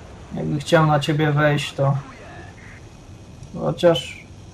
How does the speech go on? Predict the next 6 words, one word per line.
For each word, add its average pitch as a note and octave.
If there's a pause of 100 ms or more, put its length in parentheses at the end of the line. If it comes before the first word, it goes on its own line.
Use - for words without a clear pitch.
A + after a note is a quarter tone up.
(1700)
zobaczmy, E3+
dwadzieścia D#3+
jeden E3+
pocisków D#3+
jeszcze E3
jest. D#3